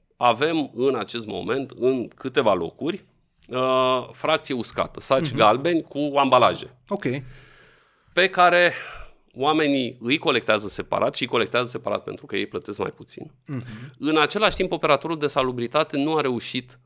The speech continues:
Speaker 1: să-și dimensioneze flota, să ridice acești saci suficient de des.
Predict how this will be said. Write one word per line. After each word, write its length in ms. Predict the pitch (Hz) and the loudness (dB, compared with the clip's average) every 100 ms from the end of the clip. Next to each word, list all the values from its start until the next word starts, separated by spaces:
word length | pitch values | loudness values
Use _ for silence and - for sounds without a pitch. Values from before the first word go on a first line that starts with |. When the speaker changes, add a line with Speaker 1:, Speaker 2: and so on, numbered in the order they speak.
| _ | _
Speaker 1:
să-și 440 | _ - 120 120 - | _ -6 -4 -4 -4
dimensioneze 640 | 107 104 101 101 107 98 | -4 -4 -4 -2 -2 -2
flota, 340 | - 123 - 143 | -4 -4 0 0
să 180 | - | 2
ridice 800 | 139 131 113 165 - 95 113 123 - _ _ | 2 2 -4 -6 -2 2 2 0 -14 _ _
acești 400 | 113 - 120 - | -6 -4 -6 -6
saci 520 | - 107 - - - _ _ _ _ _ _ | -2 -2 -2 -10 -14 _ _ _ _ _ _
suficient 480 | - 156 151 156 | -10 -6 -2 0
de 100 | 131 | 0
des. 320 | 110 - - | -2 -8 -16